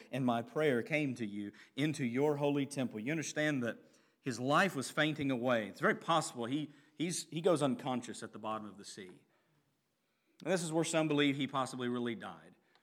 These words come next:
It's a possibility, but I'm, I don't, I lean the other way. It's possible. I wouldn't, wouldn't debate it. Wouldn't die on that hill.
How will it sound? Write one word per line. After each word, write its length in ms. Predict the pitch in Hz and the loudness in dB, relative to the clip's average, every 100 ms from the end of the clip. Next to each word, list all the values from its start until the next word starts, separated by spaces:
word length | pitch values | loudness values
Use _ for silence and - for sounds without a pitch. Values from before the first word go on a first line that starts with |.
| _ _ | _ _
It's 160 | - - | -8 -8
a 40 | |
possibility, 680 | - 143 131 131 123 104 95 | 0 2 2 2 2 0 -2
but 140 | 104 | -6
I'm, 300 | 117 127 117 - - _ - | -4 -2 -4 -8 -20 _ -6
I 160 | 117 | -2
don't, 180 | 135 135 | -2 -2
I 80 | 123 | -2
lean 200 | 131 135 | 0 0
the 80 | 131 | 0
other 160 | 143 | 0
way. 280 | 135 113 147 185 - | 0 0 0 -6 -18
It's 100 | - | -4
possible. 500 | - 180 - 90 82 _ - | 2 2 2 -8 -14 _ -4
I 40 | |
wouldn't, 280 | 151 143 113 - - | -2 -2 -4 -10 -8
wouldn't 220 | 131 131 | -4 -2
debate 320 | 120 123 123 | 0 2 2
it. 120 | 110 - - _ _ _ _ _ _ _ _ - | 0 -6 -18 _ _ _ _ _ _ _ _ -6
Wouldn't 240 | 127 127 | -2 2
die 160 | 120 113 | 2 2
on 140 | 95 | -2
that 100 | 87 | -8
hill. 280 | 85 87 - | -12 -18 -20